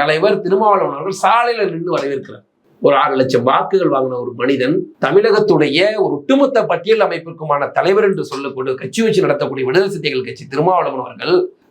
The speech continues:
ரோட்ல நின்னு அந்த கட்சி மந்திரிகள் தன்னுடைய முதல்வருக்கு சாலையில இருந்து வரவேற்பது அவர்கள் முறை. அதுல நமக்கு மாற்று கருத்து இல்ல. அவங்க அமைச்சர் சி எம் பண்றாங்க, எங்களுடைய, அஹ், மந்திரி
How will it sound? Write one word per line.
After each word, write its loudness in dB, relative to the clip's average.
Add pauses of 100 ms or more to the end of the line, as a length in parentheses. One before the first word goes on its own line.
(120)
ரோட்ல 4
நின்னு 2 (120)
அந்த -6
கட்சி -6
மந்திரிகள் 0
தன்னுடைய 2
முதல்வருக்கு 0
சாலையில 0
இருந்து 2
வரவேற்பது 0
அவர்கள் -2
முறை. -2 (180)
அதுல 2
நமக்கு 2
மாற்று -2
கருத்து -6
இல்ல. 2
அவங்க -4
அமைச்சர் -2 (340)
சி 2
எம் 2
பண்றாங்க, 0 (100)
எங்களுடைய, -2 (440)
அஹ், 0
மந்திரி 2